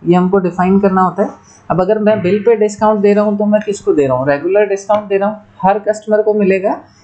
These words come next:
या welcome offer है, तो जो सिर्फ first time order करेगा, उसको मिलेगा। तो ये चीज़ हमको यहाँ पे define करनी होती है। उसके बाद होता है कि आप ये जो discount दे रहे हो, वो discount आप कैसे दे रहे हो,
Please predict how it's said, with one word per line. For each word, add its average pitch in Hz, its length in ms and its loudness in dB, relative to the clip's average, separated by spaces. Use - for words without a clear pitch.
या 220 160 2
welcome 175 400 -2
offer 123 320 -4
है, 135 140 -12
तो 170 100 0
जो 185 180 2
सिर्फ 214 220 0
first 196 300 -4
time 214 160 0
order 170 240 -2
करेगा, 151 360 -2
उसको - 280 -4
मिलेगा। 104 340 -6
तो 196 80 4
ये 196 140 4
चीज़ 196 220 -4
हमको 170 220 -4
यहाँ 160 140 0
पे 175 100 -4
define 139 380 -4
करनी 110 260 -6
होती - 180 -12
है। - 200 -20
उसके 196 340 0
बाद 226 180 0
होता 214 220 0
है 240 80 2
कि 247 140 -4
आप 208 280 -2
ये 220 120 2
जो 233 140 0
discount 208 440 -2
दे 196 260 2
रहे 180 240 -2
हो, 117 220 -8
वो 196 140 4
discount 226 480 -2
आप 226 180 -2
कैसे 185 260 -2
दे 131 140 0
रहे 107 100 0
हो, 101 60 -8